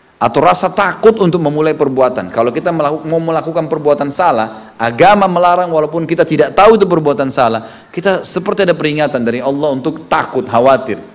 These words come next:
gitu kan? Kalau kita sudah melakukannya, ada penyesalan datang, sinyal dari Allah. Sampai sebelum meninggal pun Allah subhanahu wa taala berikan kepadanya sinyal, tinggal orang ini mau menangkap atau tidak.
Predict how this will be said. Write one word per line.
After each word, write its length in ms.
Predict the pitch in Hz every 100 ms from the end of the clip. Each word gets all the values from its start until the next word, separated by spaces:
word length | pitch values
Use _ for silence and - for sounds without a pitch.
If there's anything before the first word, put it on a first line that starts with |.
| _ -
gitu 160 | 101
kan? 160 | 104 117 - - - - _ -
Kalau 160 | 135
kita 160 | 156 196
sudah 240 | - 226
melakukannya, 720 | 254 226 214 214 220 220 214
ada 240 | - 208 -
penyesalan 720 | 143 156 143 220 214 196 165
datang, 400 | 143 135 98 87 78 - - _ _ _ _ _ _ _
sinyal 240 | - 147 117
dari 160 | 107
Allah. 240 | 107 98 82 - - _ _ -
Sampai 480 | - 151 165 170
sebelum 320 | 156 151 156 147
meninggal 320 | 147 143 139 165
pun 80 |
Allah 320 | 180 143 151 143
subhanahu 240 | 143 135
wa 20 | 147
taala 80 | 131
berikan 240 | 143 139
kepadanya 400 | 120 120 123 123
sinyal, 400 | - 117 101 87
tinggal 240 | 120 123
orang 240 | 120 120 123
ini 160 | 131
mau 160 | 135 123
menangkap 480 | 117 110 120 117 113
atau 160 | 101
tidak. 240 | 101 85